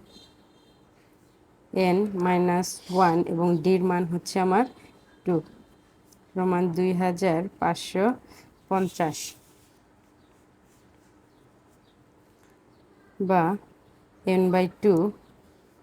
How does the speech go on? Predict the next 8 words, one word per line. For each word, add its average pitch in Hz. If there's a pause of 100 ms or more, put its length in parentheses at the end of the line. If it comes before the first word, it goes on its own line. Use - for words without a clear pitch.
এখানে 185 (380)
four 185 (800)
plus 185 (800)
two 202 (300)
N - (320)
minus 175 (260)
two 175 (640)
সমান 175